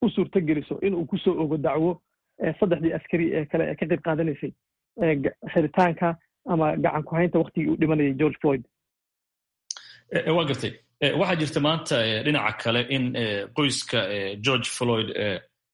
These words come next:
Speaker 2: eh, wiil ka mid ahi uu yimid, eh, goobtii lagu dilay walaalkiis, eh, isla markaasina dadweyne aad u fara badan oo goobta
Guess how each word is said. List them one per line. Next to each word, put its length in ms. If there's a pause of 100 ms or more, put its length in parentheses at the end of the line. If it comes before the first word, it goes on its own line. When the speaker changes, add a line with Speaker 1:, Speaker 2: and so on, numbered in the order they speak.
(180)
Speaker 2:
eh, 80
wiil 420
ka 140
mid 200
ahi 360
uu 100
yimid, 360
eh, 180
goobtii 340
lagu 200
dilay 200
walaalkiis, 580 (560)
eh, 240
isla 160
markaasina 440
dadweyne 280
aad 140
u 40
fara 260
badan 300
oo 100
goobta 340